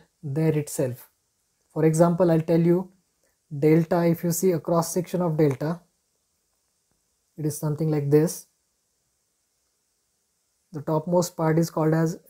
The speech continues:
delta plane, this one. This is delta front, and this is pro delta.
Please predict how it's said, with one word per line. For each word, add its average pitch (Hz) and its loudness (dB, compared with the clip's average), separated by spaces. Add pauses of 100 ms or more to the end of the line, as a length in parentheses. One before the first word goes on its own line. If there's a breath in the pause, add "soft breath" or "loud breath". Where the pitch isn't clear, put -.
delta 151 -2
plane, 156 -2 (460)
this 143 -8
one. 143 -6 (3000)
This 156 -6
is 170 0 (180)
delta 151 -2
front, 160 -2 (1160)
and 151 -6
this 165 -2
is 185 2 (120)
pro 160 6
delta. 127 2